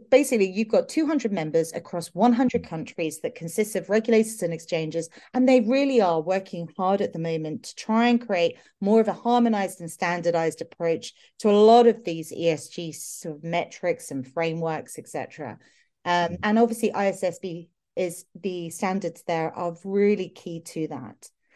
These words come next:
Speaker 1: Now, where are we now with these standards? Well, they're not yet finalized just yet.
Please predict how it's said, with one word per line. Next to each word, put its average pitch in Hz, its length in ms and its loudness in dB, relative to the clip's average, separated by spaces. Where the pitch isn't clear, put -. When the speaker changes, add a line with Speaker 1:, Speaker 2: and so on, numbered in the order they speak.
Speaker 1:
Now, 202 460 2
where 269 380 8
are 254 160 8
we 233 140 4
now 202 240 2
with 254 140 0
these 254 180 -6
standards? 262 500 -2
Well, 240 100 6
they're 247 120 8
not 262 220 4
yet 233 280 0
finalized 165 540 -6
just 156 240 -6
yet. 190 240 -2